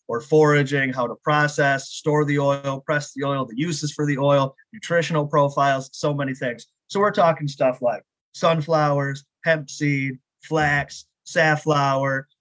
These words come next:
hazelnuts, walnuts, pecans, hickory, okra seeds,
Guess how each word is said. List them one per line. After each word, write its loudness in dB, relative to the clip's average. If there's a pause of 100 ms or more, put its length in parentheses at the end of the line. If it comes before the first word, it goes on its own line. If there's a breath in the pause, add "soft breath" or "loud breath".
hazelnuts, -2
walnuts, 0
pecans, -2 (160)
hickory, 0
okra 2
seeds, -2